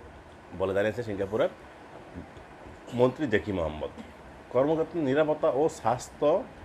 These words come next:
ডাব্লিউএএসএইচ কাউন্সিল এবং ছয়টি বাণিজ্যিক, বাণিজ্যিক, বাণিজ্য সংস্থা গত সপ্তাহে মারাত্মক কর্মক্ষেত্রের দুর্ঘটনার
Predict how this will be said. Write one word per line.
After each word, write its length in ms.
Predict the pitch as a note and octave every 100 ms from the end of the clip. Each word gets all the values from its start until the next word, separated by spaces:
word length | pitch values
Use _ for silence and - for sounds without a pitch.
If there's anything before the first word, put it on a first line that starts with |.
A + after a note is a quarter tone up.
| - - - - - - - -
ডাব্লিউএএসএইচ 1800 | G2+ G#2+ A#2 C3 - A2+ A#2+ - A2+ G2+ - - A#2 C3 - A#2+ C3+ D3 - - - -
কাউন্সিল 460 | B2+ C3+ C3+ A2+ D#2 - - - -
এবং 200 | G#2+ A#2+ -
ছয়টি 320 | B2 B2 B2
বাণিজ্যিক, 420 | C3 G#2+ A2+ C3+ C#3+ C3 -
বাণিজ্যিক, 380 | F#2+ A2+ C3 F3 F3+ - - F#2+
বাণিজ্য 260 | A#2 C#3
সংস্থা 360 | - C#3 C3 C3
গত 300 | A2 A#2 D3+
সপ্তাহে 360 | D#3 - C#3+
মারাত্মক 640 | C#3 G#2+ G#2 B2+ - - D#3 -
কর্মক্ষেত্রের 500 | B2+ C3 C3+ C#3+ D#3 - - - - - F2+
দুর্ঘটনার 440 | F#2+ A#2 C3+ C#3